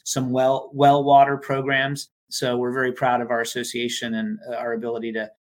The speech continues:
help Girls Town and the Sisters of Mary down in Chalco. And then more recently, just a few months ago, I was down in Quito, Ecuador, where the Center for Working Families, uh, has been a grant recipient in previous years. They do an amazing job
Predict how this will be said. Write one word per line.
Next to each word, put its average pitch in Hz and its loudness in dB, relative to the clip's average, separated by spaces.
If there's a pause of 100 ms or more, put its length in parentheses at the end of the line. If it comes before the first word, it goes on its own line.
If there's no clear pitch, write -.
(140)
help 120 -2
Girls 123 -4
Town 113 -4
and 110 -4
the 113 -6
Sisters 113 -10
of 113 -2
Mary 113 -4 (140)
down 120 0
in 117 -6
Chalco. 120 -2 (160)
And 139 0
then 143 4
more 143 2
recently, 151 2
just 135 -8
a 120 -10
few 143 -2
months 147 -2
ago, 127 -2
I 131 -2
was 127 -2
down 127 0
in 117 -4
Quito, 131 -4
Ecuador, 123 -2 (180)
where 123 -2
the 123 -6
Center 131 -2
for 127 -6
Working 123 -4
Families, 123 -6
uh, 123 -4
has 123 -4
been 123 -2
a 120 -2
grant 120 -4
recipient 117 -8 (100)
in 120 -6
previous 120 -4
years. 110 -4 (220)
They 151 0
do 139 0
an 131 0
amazing 143 -2
job 113 0